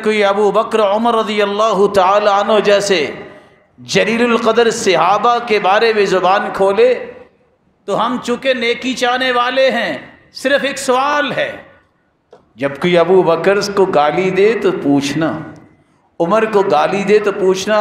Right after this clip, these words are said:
آپ کس عمر کو گالی دے رہے ہیں؟ عمر ایک تو سیدنا علی کے بیٹے بھی تھے، اس کو گالی دے رہے ہیں آپ۔ ایک تو سیدنا حسن رضی اللہ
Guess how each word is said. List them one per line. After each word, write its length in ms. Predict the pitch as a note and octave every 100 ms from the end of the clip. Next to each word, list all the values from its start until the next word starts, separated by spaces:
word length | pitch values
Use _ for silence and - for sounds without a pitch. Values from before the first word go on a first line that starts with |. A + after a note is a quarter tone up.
| G#3+
آپ 240 | A3 -
کس 280 | B3+ C4 - F#3+
عمر 260 | F#3 F3+ F3
کو 100 | D#3+ C3
گالی 260 | C3 C3
دے 240 | B2 A#2 -
رہے 100 | D#2+
ہیں؟ 180 | D3 D#3 - - _ _ _ _ -
عمر 240 | F3 G#3 G#3+
ایک 300 | F#3 G#3 G3+
تو 80 | G#3+
سیدنا 600 | - F#3+ G3 F#3+ G#3+ G3+
علی 240 | F3 F3 G#3+ A3
کے 120 | A3
بیٹے 380 | F#3 F#3+ G#3 A3+
بھی 140 | A#3 A3+
تھے، 120 | F#3+ D#3 - - - _ _ _ _ _ _ _ -
اس 180 | E3 E3+
کو 120 | G#3+ A3+
گالی 240 | C4 C4+
دے 200 | B3 C4
رہے 80 | C4
ہیں 100 | B3
آپ۔ 100 | - - - _ - _ _ _ _ _ _ _ -
ایک 280 | F3 G#3 G#3
تو 80 | A#3 -
سیدنا 520 | G#3 A3 A#3 B3 A#3 -
حسن 300 | F3+ - B3+ B3
رضی 260 | G3+ A3
اللہ 340 | A3 A3 A#3+